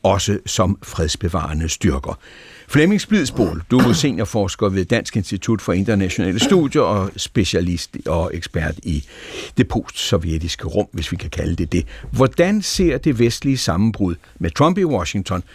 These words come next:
der kobler Europa af i sine forhandlinger med Putin, hvordan ser det ud fra Kreml? Det må være, nærmest være noget, man jubler over,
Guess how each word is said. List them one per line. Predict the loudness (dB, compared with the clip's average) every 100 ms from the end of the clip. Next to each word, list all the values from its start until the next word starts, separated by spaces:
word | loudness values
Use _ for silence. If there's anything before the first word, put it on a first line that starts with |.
| -6
der | -4
kobler | 0 -2 0 0
Europa | 0 2 2 2 0 2
af | 2 2
i |
sine | -2 0 0
forhandlinger | 2 2 2 2
med | 2 2
Putin, | 0 2 2 0 -2 -20 -10
hvordan | 0 2 4 2 2
ser | 0 0
det | 2 2 2
ud | 2 2 0 -8
fra | -4 -2
Kreml? | -2 0 0 2 0 0 -4 2
Det | 4
må | 4
være, | 6 6
nærmest | 6 4 2 2
være | 4
noget, | 6 4
man | 4
jubler | 4 2 4
over, | 2 4